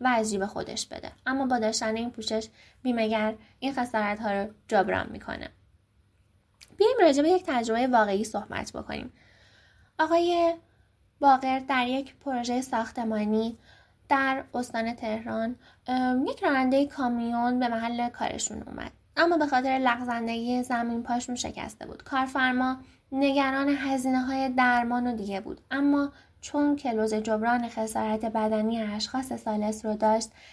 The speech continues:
تمام هزینه‌ها توسط بیمه‌گر پرداخت شد. بیایم به چند تا از سوالاتی که بیمه گذارها به دفعات از مشاوران ما پرسیدن اینجا پاسخ بدیم. آیا بیمه مسئولیت کارفرما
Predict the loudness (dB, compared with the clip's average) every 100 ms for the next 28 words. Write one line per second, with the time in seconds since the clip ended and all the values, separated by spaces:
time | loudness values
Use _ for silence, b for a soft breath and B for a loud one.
0 | B 0 2 2 0 0 -2 -2 -4 -6
1 | -4 -6 -2 0 0 -2 -8 -6 -6 -4
2 | -2 -2 -4 -6 -8 -6 -4 -4 -6 -8
3 | -8 -14 -14 -18 _ b b b b b
4 | b b b b b b b _ -4 0
5 | 4 4 4 2 4 4 4 2 2 4
6 | 4 2 0 -4 0 0 0 -2 -2 0
7 | -2 0 0 0 0 0 -2 -2 0 2
8 | 0 0 -2 0 0 0 0 2 2 0
9 | -2 -4 -4 -4 -2 -2 0 -2 -2 -4
10 | -6 -4 -10 -8 -14 -14 -18 _ _ _
11 | -8 -4 2 2 2 2 2 0 -4 -6
12 | -6 -8 -6 -8 -6 -4 -2 -2 -2